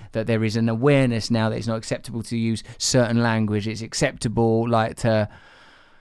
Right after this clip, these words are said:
you know," I suppose I feel like, in a sense, like, I was never subject to, like, that I was never, in terms of, you know, I, God, obviously any man that's been a promiscuous man, like, I, I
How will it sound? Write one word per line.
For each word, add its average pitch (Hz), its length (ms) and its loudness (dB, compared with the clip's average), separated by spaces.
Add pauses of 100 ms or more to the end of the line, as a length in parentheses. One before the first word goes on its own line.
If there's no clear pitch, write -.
(120)
you 139 80 2
know," 123 80 2 (500)
I 277 80 6
suppose 339 220 4
I 262 120 8
feel 202 240 2
like, 170 200 2
in 165 100 -2
a 147 160 -2
sense, 147 300 0
like, 143 140 2
I 170 180 2
was 160 360 -4
never 160 400 2
subject 170 500 -4
to, 165 260 0
like, 147 300 -2
that 156 100 0
I 165 180 4
was 156 180 0
never, 147 720 2
in 151 160 -6
terms 160 440 0
of, 135 420 0 (520)
you - 100 0
know, 113 80 -4 (100)
I, 147 180 0 (180)
God, 147 380 2
obviously 139 460 -4 (140)
any 147 300 0
man 127 280 -2
that's 113 140 -8
been 127 140 0
a 117 40 0
promiscuous 120 500 -2
man, 110 380 -2 (200)
like, 110 400 -4
I, 117 100 -4 (120)
I 117 160 -4